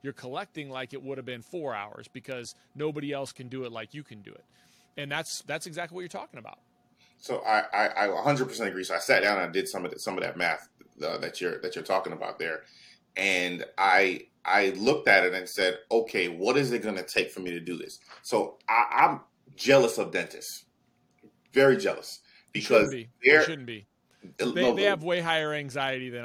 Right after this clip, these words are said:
Speaker 2: Hold on, hold on.
Speaker 1: optometrists do,
Speaker 2: Let, let,
Speaker 1: and I'm
Speaker 2: let,
Speaker 1: certain
Speaker 2: let,
Speaker 1: they have more
Speaker 2: let,
Speaker 1: anxiety than you.
Speaker 2: They do. I hear about the suicide rates and all that stuff, but the reason why I'm jealous is that their message is clear. If you ask a random person on the street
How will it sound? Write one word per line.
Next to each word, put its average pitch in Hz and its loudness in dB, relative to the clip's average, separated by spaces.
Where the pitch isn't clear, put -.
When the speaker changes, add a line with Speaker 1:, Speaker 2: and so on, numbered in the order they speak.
Speaker 2:
Hold 123 6
on, 120 6
hold 120 8
on. 117 2
Speaker 1:
optometrists - -
do, 123 4
Speaker 2:
Let, 123 2
let, 127 4
Speaker 1:
and 135 -4
I'm 143 -4
Speaker 2:
let, - -8
Speaker 1:
certain 170 0
Speaker 2:
let, 113 6
Speaker 1:
they 131 -4
have 139 -4
more 139 -2
Speaker 2:
let, 139 0
Speaker 1:
anxiety 127 -6
than 117 -14
you. 117 -12
Speaker 2:
They 190 8
do. 190 10
I 165 8
hear 196 8
about 170 4
the 156 -6
suicide 151 2
rates 127 2
and 120 -2
all 107 4
that 107 0
stuff, 98 0
but 104 0
the 117 0
reason 170 0
why 117 6
I'm 104 2
jealous 90 0
is 92 -10
that 90 0
their 113 6
message 120 2
is 92 -6
clear. - -4
If 120 0
you 175 -4
ask 165 6
a 104 -4
random 160 2
person 139 0
on 110 0
the 98 -6
street - -4